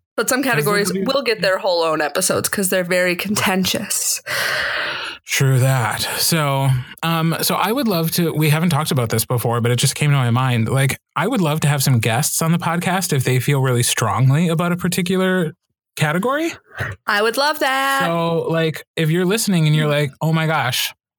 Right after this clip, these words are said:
Speaker 2: I really wanna talk about informative speaking because I have very strong feelings about it," let us know. And when we do that, we will, uh,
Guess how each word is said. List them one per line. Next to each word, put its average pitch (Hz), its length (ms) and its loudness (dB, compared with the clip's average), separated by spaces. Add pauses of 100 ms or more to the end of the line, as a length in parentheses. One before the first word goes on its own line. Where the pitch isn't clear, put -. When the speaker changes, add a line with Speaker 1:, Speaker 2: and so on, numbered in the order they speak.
(240)
Speaker 2:
I 143 60 -2
really 147 320 2
wanna 143 240 0
talk 139 240 -2
about 131 360 0 (580)
informative 139 560 2
speaking 117 640 0 (380)
because 127 240 2
I 120 80 2
have 113 140 2
very 135 420 2
strong 131 340 0
feelings 143 380 2
about 110 240 0
it," 117 160 0 (640)
let 190 140 0
us 180 120 0
know. 165 400 0
And 143 160 4
when 143 140 4
we 139 100 2
do 160 160 0
that, 123 280 0
we 131 140 2
will, 131 300 2
uh, 127 340 0